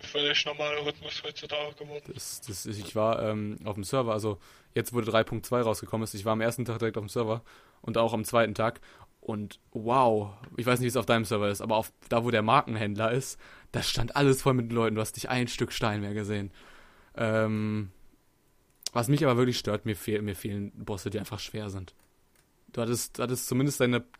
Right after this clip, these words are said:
Speaker 2: zwei, drei Prima, ey, äh, Hard Modes, die dann halt wirklich, au-, also gerade auf den, also auf den E-U-Servern war es ja allgemein ein bisschen leichter wegen Ping. Du hattest deine zwei, drei Primae, die leicht waren,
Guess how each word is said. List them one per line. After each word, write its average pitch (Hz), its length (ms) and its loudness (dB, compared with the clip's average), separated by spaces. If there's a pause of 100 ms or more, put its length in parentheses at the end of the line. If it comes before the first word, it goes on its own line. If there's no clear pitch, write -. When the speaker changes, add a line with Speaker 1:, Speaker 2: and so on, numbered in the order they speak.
Speaker 2:
zwei, 120 260 2
drei 117 220 4
Prima, 127 460 -2
ey, 113 260 0 (720)
äh, 110 220 2
Hard 107 340 2
Modes, 123 340 -2
die 117 100 -4
dann 110 120 0
halt 113 180 -2
wirklich, 120 400 0
au-, 120 140 2
also 120 200 2
gerade 117 200 6
auf 110 80 2
den, - 400 -8
also 107 180 -4
auf 101 60 -4
den 107 100 -8
E-U-Servern 110 460 -2
war 104 80 0
es - 80 -8
ja 110 80 -2
allgemein 107 300 -2
ein 101 40 -4
bisschen 101 200 -6
leichter 101 320 -6
wegen 101 180 -6
Ping. 110 260 -8 (920)
Du - 100 -6
hattest 117 180 0
deine 113 160 0
zwei, 110 200 0
drei 104 140 0
Primae, 117 520 -4 (120)
die 110 80 -6
leicht 104 300 -4
waren, 151 220 -6